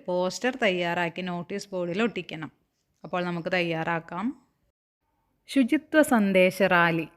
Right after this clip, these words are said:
പ്രിയരെ, വൃത്തിയുള്ള ഒരു നാടിനായി നമുക്കും ചിലതു ചെയ്യാം. അതിനായി എല്ലാവരും മുന്നോട്ട് വരൂ.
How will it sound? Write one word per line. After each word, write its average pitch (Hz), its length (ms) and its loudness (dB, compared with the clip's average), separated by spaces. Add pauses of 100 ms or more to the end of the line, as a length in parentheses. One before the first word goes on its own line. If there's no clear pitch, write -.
(340)
പ്രിയരെ, 226 560 4 (260)
വൃത്തിയുള്ള 247 640 4
ഒരു 202 220 2
നാടിനായി 180 840 0 (200)
നമുക്കും 226 500 2
ചിലതു 180 320 2
ചെയ്യാം. 170 480 -2 (420)
അതിനായി 233 600 4
എല്ലാവരും 196 760 4
മുന്നോട്ട് 175 460 -4
വരൂ. 156 320 -2